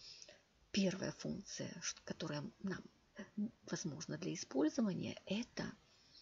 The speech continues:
чтение. Красивое чтение, это может помочь нам Google Translate. Вот здесь внизу мы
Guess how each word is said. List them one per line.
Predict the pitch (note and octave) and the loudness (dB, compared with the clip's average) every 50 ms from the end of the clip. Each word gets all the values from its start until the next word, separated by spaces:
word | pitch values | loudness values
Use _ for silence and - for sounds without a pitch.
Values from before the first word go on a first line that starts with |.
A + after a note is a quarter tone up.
| - - - - _ _ _ _ _ _ _ _ _ | -20 -20 -20 -20 _ _ _ _ _ _ _ _ _
чтение. | - - - - - - - G#3 G3 G#3 G#3+ G3+ G3+ G#3 G3 G3 - - - - _ _ | 2 2 2 2 2 2 2 4 4 4 4 2 0 -2 -4 -6 -8 -12 -18 -20 _ _
Красивое | - - F#3+ F#3+ - - - G#3+ B3 F#4 F4 B3 - - - | -6 -4 -4 -6 -6 -2 4 8 10 10 10 8 4 0 0
чтение, | - - - - - - - G3 C4+ F#4 G#4 G4 D4+ - - - - | 0 0 0 0 0 2 4 6 8 8 8 8 6 6 4 -2 -6
это | - - - - F#3+ G#3 - - G#4+ A#4 G#4 | -6 -4 -2 -2 -2 -2 2 2 4 6 6
может | A3+ A3 - E3 - A#3+ C4 | 6 4 4 0 0 0 0
помочь | - - - - - - - - | 0 -2 -4 -6 -6 -6 -4 -2
нам | - A3+ | 0 -2
Google | G#3 G3 - - - - | -2 -2 -6 -8 -8 -8
Translate. | - - - - F3 - - - - - - - - - - - - - - - - - A3 A#3+ A#3+ A#3+ - F#3+ - - | -6 -6 -4 -4 -4 -4 -6 -8 -8 -10 -8 -6 -4 -4 -4 -6 -10 -18 -20 -14 -12 -10 -8 -8 -8 -10 -10 -12 -12 -8
Вот | - - - - | -8 -8 -6 -6
здесь | G3 - - - - - - | -8 -6 -6 -6 -6 -4 -4
внизу | G3 F#3+ G3+ G#3+ F#3 F3+ G#3+ F3 E3+ F#3+ B3+ E4 - - - - - - - - - | -2 -2 -2 -2 -2 0 0 0 2 2 0 0 -2 -8 -20 -16 -14 -14 -14 -10 -6
мы | - E3+ E3 E3 E3 D#3 D#3+ F3+ | -4 -2 -2 -2 -2 -2 -4 -6